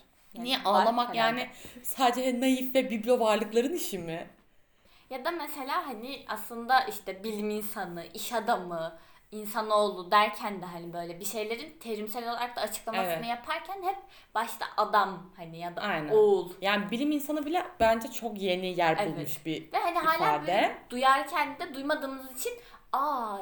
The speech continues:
Speaker 1: dedi, hani
Speaker 2: Evet, ben
Speaker 1: dikkat
Speaker 2: mesela
Speaker 1: etti.
Speaker 2: ilk şey yaptığımda, "Aa," falan, "Aa," demiştim. Hani çünkü orada bilim adamı,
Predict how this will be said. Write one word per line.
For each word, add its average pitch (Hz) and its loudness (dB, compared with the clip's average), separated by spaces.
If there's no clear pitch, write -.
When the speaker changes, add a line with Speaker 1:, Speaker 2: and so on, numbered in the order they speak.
Speaker 1:
dedi, 214 0
hani 208 6
Speaker 2:
Evet, 208 2
ben 202 6
Speaker 1:
dikkat 220 4
Speaker 2:
mesela 233 4
Speaker 1:
etti. 214 4
Speaker 2:
ilk 262 2
şey 277 2
yaptığımda, 247 0
"Aa," 254 2
falan, 202 -4
"Aa," 247 -6
demiştim. 175 -6
Hani 202 -2
çünkü 359 -2
orada 359 6
bilim 285 2
adamı, 160 0